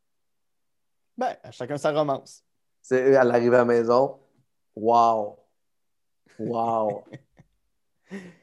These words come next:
Speaker 1: C'est sûr, c'est sûr.
Speaker 2: Mais, euh, toutes les filles en ce moment sont comme pas déçues que je sois en couple, hein.
Speaker 1: <laughs>
Speaker 2: C'est genre les filles en ce
Speaker 1: Je pense,
Speaker 2: moment, hein, tu sais,
Speaker 1: je, je
Speaker 2: ouais.
Speaker 1: pense pas, je pense pas recevoir beaucoup de courriels, euh, et de messages de filles qui vont dire, «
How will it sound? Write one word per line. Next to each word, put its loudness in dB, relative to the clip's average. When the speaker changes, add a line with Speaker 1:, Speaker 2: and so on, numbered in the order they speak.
Speaker 1:
C'est -4
sûr, -4
c'est -6
sûr. -6
Speaker 2:
Mais, -8
euh, -2
toutes -4
les 0
filles 2
en 2
ce -4
moment -2
sont -2
comme -4
pas 2
déçues -6
que -10
je -20
sois -4
en -6
couple, -4
hein. -4
Speaker 1:
<laughs> 0
Speaker 2:
C'est 0
genre 2
les -2
filles -4
en 4
ce 4
Speaker 1:
Je -8
pense, 2
Speaker 2:
moment, -2
hein, -10
tu -20
sais, -4
Speaker 1:
je, -2
je 0
Speaker 2:
ouais. 0
Speaker 1:
pense 2
pas, -2
je -10
pense -2
pas -4
recevoir -2
beaucoup -8
de -2
courriels, -2
euh, -4
et -6
de -6
messages 0
de -6
filles -6
qui -14
vont -6
dire, « -12